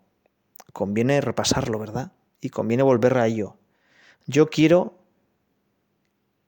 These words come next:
que tú seas el arquitecto de mi vida y yo tu albañil, y no más bien al revés. Algunos rezan para que Dios les ayude con sus planes y ellos dirigir su vida. Es como si tuvieras un coche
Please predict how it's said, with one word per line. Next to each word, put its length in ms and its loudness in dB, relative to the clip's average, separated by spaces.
que 140 0
tú 120 0
seas 460 2
el 200 0
arquitecto 640 0
de 100 2
mi 80 2
vida 340 0
y 120 0
yo 140 6
tu 120 4
albañil, 580 0
y 180 0
no 120 2
más 160 2
bien 140 2
al 80 2
revés. 540 -4
Algunos 440 0
rezan 380 2
para 180 -2
que 260 -4
Dios 380 0
les 200 0
ayude 420 2
con 160 -2
sus 220 -2
planes 640 0
y 120 -2
ellos 220 2
dirigir 360 -2
su 160 -2
vida. 340 -8
Es 160 -2
como 220 -2
si 80 -4
tuvieras 380 0
un 100 0
coche 540 0